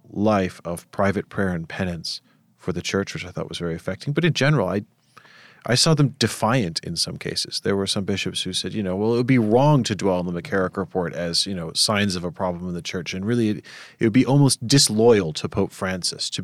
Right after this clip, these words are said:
for us to be outraged about this because this is all fixed now." And I don't think it is, and I don't think it will be until you get to the point where the bishops make the world an uncomfortable place for each other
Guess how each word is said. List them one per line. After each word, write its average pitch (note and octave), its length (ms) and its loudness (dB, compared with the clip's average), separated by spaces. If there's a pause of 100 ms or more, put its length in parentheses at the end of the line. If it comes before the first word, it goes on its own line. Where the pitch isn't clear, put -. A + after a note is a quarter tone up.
for A2 180 0
us G2+ 140 2
to - 80 -4
be G2+ 120 -2
outraged F#2+ 440 -2
about E2 160 -8
this E2+ 100 -6
because G2+ 240 -4
this B2+ 140 0
is D3 100 2
all E3 160 4
fixed - 480 -4
now." - 380 -12 (640)
And A#2 360 2 (720)
I B2 80 4
don't D#3+ 180 6
think - 160 -2
it G#2+ 80 2
is, - 300 0
and G2+ 100 -2
I G2+ 60 2
don't A#2 220 0
think - 160 -6
it F#2 100 -8
will G#2+ 240 4
be C3+ 340 2
until G#2+ 560 2
you A2 160 -4
get A#2 180 -2
to - 120 -8
the A2 80 -2
point G2+ 320 -4
where F#2+ 300 0 (1300)
the A2 140 2
bishops C3 380 2
make A2+ 400 2 (160)
the G2+ 160 -2
world G2+ 340 4
an F2+ 80 -4
uncomfortable F2 600 -4
place - 520 -4 (400)
for G2+ 260 0
each F2+ 180 -2
other - 340 -6